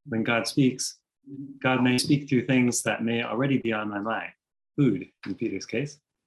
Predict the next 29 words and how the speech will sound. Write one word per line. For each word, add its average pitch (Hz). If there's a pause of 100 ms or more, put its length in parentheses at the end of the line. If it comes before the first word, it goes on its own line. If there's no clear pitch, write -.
(600)
But 113
then 127
through 156
circumstances 127
in 107
the 101
Spirit, 123 (560)
that 127
message 127
can 113
be 117
transformed 110 (120)
into 110
something 104
new. 104 (1400)
Or 127
he 131
might 143
have 117
already 131
spoken, 147
as 107
when 110
Peter 127
remembered 107
that 104
Jesus -
spoke -
about 95